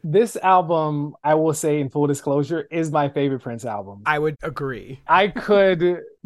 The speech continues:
Speaker 1: talk for hours <laughs> about this album.
Speaker 2: Yeah.
Speaker 1: Dirty Mind, I tend to make the argument that it is Prince's first concept album,
Speaker 2: Mm.
Speaker 1: that it is a particular album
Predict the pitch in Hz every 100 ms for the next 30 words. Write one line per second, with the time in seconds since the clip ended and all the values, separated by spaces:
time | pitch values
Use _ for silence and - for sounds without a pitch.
0 | 147 196 180 190 190 165 165 147 143 147
1 | _ 262 208 220 175 175 160 147 147 139
2 | 131 120 165 175 127 - - 170 143 254
3 | 269 285 233 190 185 170 165 160 151 147
4 | - 139 180 - 226 214 196 190 196 180
5 | 160 156 147 147 147 151 151 147 - -
6 | - 208 208 208 - 185 175 160 143 -
7 | _ 214 214 185 135 117 - - - -
8 | - - 180 170 147 139 - 117 95 90
9 | 78 139 139 120 117 170 175 175 214 220
10 | 202 175 180 165 - 180 196 208 175 170
11 | 165 151 160 151 143 135